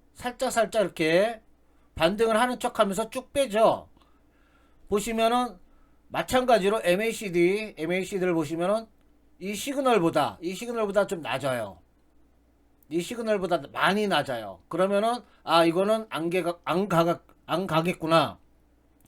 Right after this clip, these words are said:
그 반등을 안 주겠구나.' 이렇게 생각을 하시면 됩니다, 여러분.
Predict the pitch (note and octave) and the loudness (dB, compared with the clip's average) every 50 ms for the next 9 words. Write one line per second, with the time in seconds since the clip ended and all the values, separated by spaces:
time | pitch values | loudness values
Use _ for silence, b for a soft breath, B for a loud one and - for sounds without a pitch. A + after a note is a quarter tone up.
0 | b b b b b b b b - E3+ E3 _ _ _ _ - - E3 F3 F#3+ | b b b b b b b b -6 -6 -6 _ _ _ _ 0 0 0 2 2
1 | G3+ A3 A#3+ G#3+ - - D#3 E3+ F3+ A3+ G#3 - E3+ E3+ F3+ F3 D#3 D3 D#3 D3 | 0 0 2 2 0 0 -2 -4 -2 -2 -4 -2 0 2 2 2 2 2 -2 -6
2 | - G3+ F3+ G#3+ G#3+ G3+ G3 F3+ E3+ F3 F3 E3+ - F#3 F3 F#3 F3+ F3 - C3+ | -6 -4 -4 -2 0 2 2 2 2 0 -2 -2 -4 -6 -6 -6 -6 -6 -8 -8
3 | C#3 C3 C#3+ C3+ A#2+ G#2+ A2 G#2 G2 G2+ F2 - | -8 -8 -6 -8 -8 -8 -10 -12 -12 -14 -18 -18